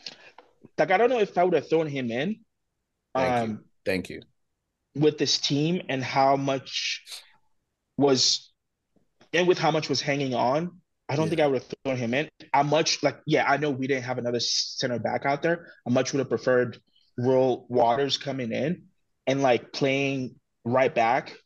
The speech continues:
Speaker 1: or playing that wing back and then putting White,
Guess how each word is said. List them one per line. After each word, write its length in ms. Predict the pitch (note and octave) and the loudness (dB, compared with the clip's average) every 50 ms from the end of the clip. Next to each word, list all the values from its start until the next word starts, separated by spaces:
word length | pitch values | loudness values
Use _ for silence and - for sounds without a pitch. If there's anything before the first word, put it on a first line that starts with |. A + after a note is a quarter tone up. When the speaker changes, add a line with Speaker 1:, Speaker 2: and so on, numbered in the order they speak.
| _ _ | _ _
Speaker 1:
or 260 | B2 B2+ B2 B2 A#2+ | 0 2 2 2 2
playing 380 | A#2 - - C#3+ C3+ C3+ C3+ C3+ | 0 -2 -2 -2 -2 -2 -2 0
that 320 | C3 B2 A#2+ A#2 - - | 2 2 2 2 0 -4
wing 260 | A#2 B2 C3+ C3 B2 | -4 -4 -2 -4 -4
back 400 | A#2 A#2 A#2 B2 C#3 D#3+ - - _ _ | -4 -2 -2 -2 -2 -2 -4 -10 _ _
and 160 | - B2 A#2 | -4 -4 -2
then 240 | B2 A#2+ A2+ A#2 A2 | -2 -2 -2 -4 -6
putting 520 | - - C3+ C3 B2+ B2+ B2+ B2 B2 A#2+ - - _ _ _ _ _ _ | -2 -2 0 2 2 0 0 -4 -6 -8 -10 -16 _ _ _ _ _ _
White, 440 | - A#2+ A#2+ C#3+ B2+ C3 C3 - | -2 2 2 4 4 4 2 0